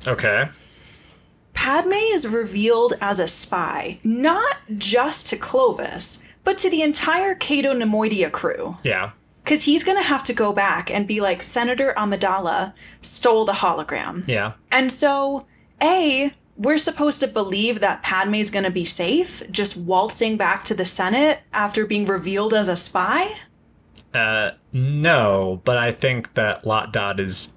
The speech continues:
Speaker 1: as another senator, not ready to straight up kill another senator. He's like, "Oh, I have to, like, put some wheels into motion here."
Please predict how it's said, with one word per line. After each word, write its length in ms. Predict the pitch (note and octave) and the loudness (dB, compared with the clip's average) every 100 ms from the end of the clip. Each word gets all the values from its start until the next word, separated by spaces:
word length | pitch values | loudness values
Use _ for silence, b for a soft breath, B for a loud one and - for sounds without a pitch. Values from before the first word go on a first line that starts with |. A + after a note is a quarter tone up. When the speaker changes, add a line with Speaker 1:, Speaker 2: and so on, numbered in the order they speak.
| - | -8
Speaker 1:
as 180 | G2+ F#2+ | -4 -2
another 460 | G2 G2+ A#2+ C#3 | -2 0 2 4
senator, 560 | C3 A2+ F#2+ F2 F2 F2 | 4 2 0 -2 -2 -2
not 260 | F#2+ G2 A2 | -2 -2 -2
ready 220 | G2+ F2+ | -2 -2
to 120 | F2+ | 0
straight 460 | - - - A#2+ F#2 | 0 0 -2 0 -2
up 140 | - | -4
kill 280 | - B2 G2+ | -4 0 0
another 280 | F2+ F2 - | -2 -2 0
senator. 480 | - G#2+ F2+ F#2 | 0 0 -2 -6
He's 200 | F2+ A2+ | -4 -2
like, 200 | G2 G2 - | 0 -2 -2
"Oh, 180 | B2 | 0
I 140 | F#2+ G#2 | 0 0
have 300 | G2+ A2+ - | 0 -2 0
to, 100 | A#2+ | 0
like, 260 | G2+ - - | 0 -2 -2
put 200 | A#2+ - | -2 0
some 380 | - G2 F#2+ F#2 | 0 0 -4 -2
wheels 320 | G#2 F2+ G#2 | 0 0 -2
into 120 | F#2 | -2
motion 340 | F#2+ G2+ - F#2+ | -2 -2 -2 -4
here." 220 | F#2+ | -8